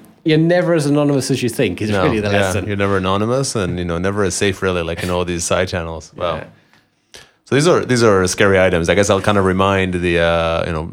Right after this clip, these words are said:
Speaker 2: everybody kind of reading these is that oftentimes there's some recommendation element here, right? You know, so, like, you know, we, we go in, one aspect of it is to sort of highlight the concern.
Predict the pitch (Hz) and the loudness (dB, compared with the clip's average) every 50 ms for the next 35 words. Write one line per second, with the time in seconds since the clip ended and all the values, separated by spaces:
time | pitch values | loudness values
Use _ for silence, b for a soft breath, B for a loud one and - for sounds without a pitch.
0 | - - - - 104 98 90 90 92 - - 87 85 85 90 85 90 85 80 82 | -14 -10 -8 -4 -2 0 0 0 -2 -2 -4 -4 -4 -4 -4 -4 -4 -4 -6 -6
1 | 82 87 87 87 101 98 - - - - 120 - 107 92 90 90 101 101 - - | -6 -8 -8 -4 0 0 2 2 2 0 0 0 0 0 0 2 0 0 2 2
2 | 120 113 107 101 - 98 95 90 92 98 98 95 - 92 82 80 82 82 80 80 | 2 0 0 0 0 0 0 0 0 0 -2 -2 -2 -4 -4 -4 -4 -4 -6 -6
3 | 82 85 87 82 80 82 87 95 117 131 120 101 87 85 87 95 95 - 92 85 | -6 -6 -4 -4 -2 0 0 0 0 0 -2 -2 -2 -2 -2 -2 -2 -2 -4 -4
4 | 82 - 87 85 82 85 90 90 85 82 80 87 87 90 87 85 87 87 87 85 | -4 -6 -6 -8 -6 -6 -6 -4 -4 -6 -6 -6 -4 -2 -2 0 0 -2 -2 -4
5 | 85 87 87 87 92 92 87 85 85 - - 90 - - 87 85 85 82 82 80 | -6 -8 -6 -4 -4 -2 -2 -2 -4 -4 -6 -10 -6 -4 -6 -4 -4 -6 -8 -10
6 | - 85 - - 82 78 73 82 85 85 82 80 - - 90 - 82 80 - - | -8 -10 -8 -8 -8 -8 -8 -6 -6 -6 -4 -6 -6 -8 -8 -10 -10 -6 -2 0
7 | 113 101 87 78 80 85 85 | 0 2 2 0 -2 -4 -8